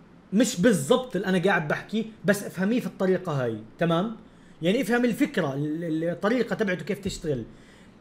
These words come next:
في عندي، آه، أربعة. طيب، أربعة كور. بروح شو بيعمل؟ بروح يوزع. هاي إنه شاف ضغط كبير على السيرفيس A، بروح بيحكي له: "تعال،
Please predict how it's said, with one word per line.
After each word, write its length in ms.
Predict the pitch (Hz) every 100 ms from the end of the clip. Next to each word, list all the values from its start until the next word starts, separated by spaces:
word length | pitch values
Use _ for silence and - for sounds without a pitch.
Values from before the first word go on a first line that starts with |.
| - - -
في 220 | 240 302
عندي، 320 | 302 254 269
آه، 200 | - -
أربعة. 800 | 240 233 240 254 196 143 123 117 - -
طيب، 280 | 220 160 139 208
أربعة 260 | 220 226
كور. 400 | - 247 190 151 -
بروح 340 | 190 220 214
شو 120 | 196
بيعمل؟ 320 | 262 247 220 180
بروح 240 | 180 190
يوزع. 460 | 208 233 143 143 - - - - -
هاي 400 | 170 226 240 233
إنه 140 | 190 190
شاف 260 | 226 202
ضغط 360 | 180 220 196 -
كبير 380 | - 202 240 190
على 200 | 156 180
السيرفيس 520 | - 202 196 185 247
A، 40 |
بروح 360 | 220 233 214 196
بيحكي 240 | 170 143
له: 80 | 196
"تعال، 300 | - 160 120